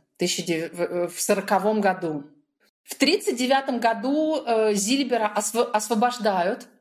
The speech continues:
и он становится заведующим отделом вирусологии в Центральном институте эпидемиологии и микробиологии Наркомздрава С С С Р. Однако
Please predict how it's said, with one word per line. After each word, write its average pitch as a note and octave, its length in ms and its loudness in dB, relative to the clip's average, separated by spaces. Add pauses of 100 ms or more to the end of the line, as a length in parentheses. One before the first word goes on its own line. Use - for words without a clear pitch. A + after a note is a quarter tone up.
(500)
и A3+ 100 4
он D4 120 4
становится B3 560 0
заведующим A3 640 0
отделом A#3 640 0
вирусологии G3+ 760 0
в A3 40 -2
Центральном G#3 480 0
институте G#3+ 680 -2
эпидемиологии G3 1040 2
и - 140 -4
микробиологии G3 1040 2
Наркомздрава G3+ 1160 2
С G3 80 0 (120)
С A3 120 -4
С - 160 -2
Р. E3 200 0
Однако G#3+ 840 2